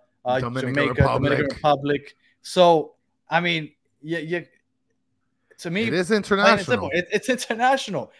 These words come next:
Speaker 1: And that's why this is the one that I want.
Speaker 2: Here we go. Here we go, Abetico.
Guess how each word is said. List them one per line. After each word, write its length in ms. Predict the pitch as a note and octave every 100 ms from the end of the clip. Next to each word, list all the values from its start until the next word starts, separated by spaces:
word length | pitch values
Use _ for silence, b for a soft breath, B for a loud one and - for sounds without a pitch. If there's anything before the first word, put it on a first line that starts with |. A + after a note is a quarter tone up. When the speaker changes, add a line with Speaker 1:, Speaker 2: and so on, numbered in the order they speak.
| b
Speaker 1:
And 160 | D#3
that's 200 | F#3 G#3
why 120 | G3+ F#3
this 200 | F#3+ G3
is 80 | F3
the 80 |
one 240 | D#3+ F#3 E3+
that 120 | D#3
I 60 | D3
want. 320 | D3+ G3+ - _ _ _ _ _ _ _ _ _ _ _ _ _ _ _ _ F2+
Speaker 2:
Here 140 | G2
we 120 | F2+
go. 360 | E2+ F2+ F2+ F2 _ _ _ _ -
Here 80 |
we 60 | G2+
go, 100 | F2
Abetico. 720 | F2+ F2 - F#2+ E2+ F#2+ F#2